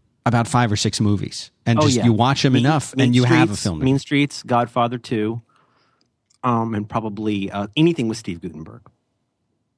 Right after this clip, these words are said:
Speaker 2: except Diner. That's a little fancy.
Speaker 1: But you'd be automatically disqualified if, if you w-, have, if, found out to have watched Chariots of Fire.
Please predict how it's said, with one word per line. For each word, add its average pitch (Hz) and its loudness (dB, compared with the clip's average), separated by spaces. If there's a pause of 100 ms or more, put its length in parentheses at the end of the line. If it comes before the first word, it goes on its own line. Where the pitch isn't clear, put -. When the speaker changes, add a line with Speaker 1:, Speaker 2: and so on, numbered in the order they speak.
(140)
Speaker 2:
except - -2
Diner. 95 -6 (480)
That's - -16
a 117 -8
little 95 -10
fancy. - -14 (420)
Speaker 1:
But 165 2
you'd 139 2
be 127 0
automatically 131 2
disqualified 107 0
if, - -6
if 107 -4
you 104 2
w-, 98 -2
have, - -6 (120)
if, - -12 (180)
found 113 0
out 101 0
to 110 0
have 95 -2
watched 98 -2
Chariots 85 -4
of 82 -10
Fire. - -14